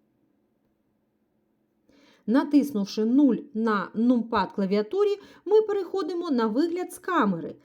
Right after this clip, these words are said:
за допомогою якої відбувається рендер. Натискаючи п'ять,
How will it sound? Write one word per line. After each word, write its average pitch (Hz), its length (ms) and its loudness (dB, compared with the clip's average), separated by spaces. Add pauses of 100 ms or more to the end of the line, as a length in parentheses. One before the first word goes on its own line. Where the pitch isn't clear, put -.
(220)
за 214 160 2
допомогою 262 640 2
якої 277 420 -2
відбувається 233 800 0
рендер. 160 360 -8 (640)
Натискаючи 214 1000 -2
п'ять, 339 440 -2